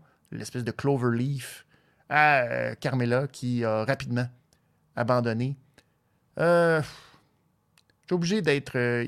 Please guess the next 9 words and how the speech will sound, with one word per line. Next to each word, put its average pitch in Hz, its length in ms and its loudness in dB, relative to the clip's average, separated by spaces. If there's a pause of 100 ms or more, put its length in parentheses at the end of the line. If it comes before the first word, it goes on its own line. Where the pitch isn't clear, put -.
hyper, 156 480 -2
euh, 113 320 -6 (360)
sévère, 123 560 0
mais 107 120 -6
hyper, 127 460 -2
euh, 101 240 -10 (800)
ouf. - 360 -12 (2250)
Les 196 580 4
malheureux 175 680 4